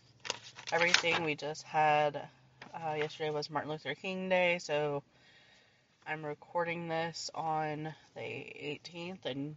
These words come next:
you'll probably hear it on the twenty-fourth. So we are, uh,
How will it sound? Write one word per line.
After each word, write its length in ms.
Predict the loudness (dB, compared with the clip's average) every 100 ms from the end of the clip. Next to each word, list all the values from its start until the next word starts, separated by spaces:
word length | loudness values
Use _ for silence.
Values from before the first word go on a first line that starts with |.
| -8
you'll 180 | -6 -2
probably 400 | 0 0 -2 -6
hear 200 | -4 0
it 40 |
on 100 | 0
the 60 | -2
twenty-fourth. 600 | 0 6 12 12 12 6 -10 -20 -20 -18 -12
So 480 | -8 -2 0 -2 -6 -18 -20 -20 -20 -20 -18 -20 -20 -20 -6
we 220 | -2 -2
are, 640 | 2 2 4 2 2 0 2
uh, 320 | 2 4